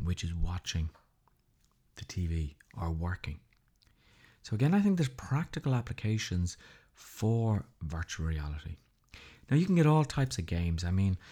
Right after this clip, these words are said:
uh, the games that I have at the moment are, I have The Walking Dead, I have this climbing game, I have a game that allows you to browse Google Maps, but in three D, so you can look around,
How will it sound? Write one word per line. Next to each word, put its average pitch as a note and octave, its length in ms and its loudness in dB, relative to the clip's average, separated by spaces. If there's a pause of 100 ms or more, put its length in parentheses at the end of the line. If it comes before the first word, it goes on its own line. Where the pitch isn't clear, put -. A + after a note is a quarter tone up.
(360)
uh, F#2+ 420 -2
the F2 140 -6
games G#2+ 260 0
that G#2 80 0
I G2 140 2
have F#2+ 180 -2
at F2+ 100 -4
the F2 60 -4
moment G2+ 480 4 (140)
are, E2+ 320 0 (1000)
I F2+ 80 0
have E2+ 220 0
The D#2+ 80 0
Walking D#2 300 -2
Dead, D2+ 260 -4 (100)
I E2 40 -2
have E2 140 -2
this E2+ 160 -2
climbing E2+ 540 0
game, D2+ 240 -4 (400)
I E2 100 0
have F#2 220 2
a F#2+ 100 6
game F#2+ 520 4 (400)
that F2+ 340 0
allows F2+ 380 2
you F2+ 80 0
to E2+ 100 -2
browse F2 400 2
Google E2+ 300 0
Maps, - 600 -4 (440)
but F2+ 160 -2
in E2+ 100 2
three F#2 240 -4
D, F#2+ 220 -2
so - 160 -10
you D#2+ 80 -8
can E2+ 220 0
look F#2 180 -2
around, F2 540 0